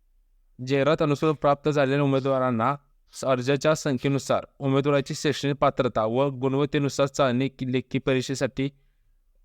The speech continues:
शॉर्टलिस्ट तयार करण्यात येण्या-, येणार आहे. म्हणजे तुमची जी शैक्षणिक पात्र-, पात्रता आहे, तसे तुमची गुणवत्ता काय आहे ते बघून लेखी परीक्षेसाठी तुम्हाला इथं शॉर्टलिस्ट तयार करण्यात येणार आहे.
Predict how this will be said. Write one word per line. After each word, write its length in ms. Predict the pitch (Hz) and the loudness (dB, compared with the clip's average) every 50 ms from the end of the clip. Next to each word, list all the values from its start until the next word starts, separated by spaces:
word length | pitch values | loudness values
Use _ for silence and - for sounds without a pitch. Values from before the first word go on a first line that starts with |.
| _ - | _ -8
शॉर्टलिस्ट 460 | - - 143 139 131 143 143 - - | -2 0 0 2 2 0 -2 0 2
तयार 100 | 147 135 | 0 2
करण्यात 300 | - - 120 117 120 127 | 2 0 0 0 0 0
येण्या-, 300 | 139 139 123 120 117 117 - _ _ _ - | 0 0 0 0 -2 -4 -6 _ _ _ -8
येणार 360 | - 139 135 123 120 120 123 | -2 -2 0 0 2 2 2
आहे. 260 | 131 127 113 104 90 - _ _ _ _ _ _ _ _ _ - | 2 0 0 -2 -8 -12 _ _ _ _ _ _ _ _ _ -4
म्हणजे 340 | 123 123 123 131 147 151 147 _ _ _ _ _ _ _ - | -2 -2 0 0 0 0 -2 _ _ _ _ _ _ _ -4
तुमची 240 | 139 127 123 147 147 | -4 -4 -2 -2 -2
जी 100 | 156 160 | -2 -2
शैक्षणिक 380 | - 170 147 - - 151 151 | 0 0 0 0 0 -2 0
पात्र-, 420 | - - 147 139 - 147 139 139 131 | 2 2 2 2 2 0 0 0 -2
पात्रता 420 | - - 139 - 139 127 - 143 | 0 -2 0 0 0 -2 0 0
आहे, 260 | 135 120 107 107 117 120 _ _ _ - | 0 0 0 -2 -6 -10 _ _ _ -6
तसे 140 | 127 127 139 | -4 -4 -2
तुमची 240 | 135 147 139 135 143 | -2 -2 -2 -2 0
गुणवत्ता 400 | 143 143 135 135 143 139 - 143 | 0 2 2 2 0 0 0 0
काय 240 | 127 143 135 131 127 | 0 0 0 2 2
आहे 240 | 120 107 113 117 | 0 0 -2 -4
ते 220 | 117 - - 143 147 | -6 -6 -4 -2 0
बघून 360 | 139 147 131 123 127 120 104 - _ _ _ _ _ _ _ _ _ _ - - | 2 2 2 2 0 -2 -4 -8 _ _ _ _ _ _ _ _ _ _ -8 -4
लेखी 260 | 135 127 - - 147 | -4 -4 -2 -2 -2
परीक्षेसाठी 580 | 131 156 143 139 143 147 143 147 135 117 139 127 | 0 2 0 0 0 0 0 0 0 0 -2 -2
तुम्हाला 280 | - 135 131 131 131 | 0 0 0 0 -2
इथं 140 | 127 - 143 | -2 -4 -4
शॉर्टलिस्ट 440 | - - 143 127 117 123 131 - - | -2 0 0 0 0 -2 -4 -2 -2
तयार 180 | 135 131 131 | -2 0 0
करण्यात 280 | 131 131 123 120 110 120 | 0 0 0 0 0 -2
येणार 240 | 117 101 101 101 101 | -2 0 0 2 2
आहे. 300 | 104 101 95 104 117 | 2 0 0 -4 -6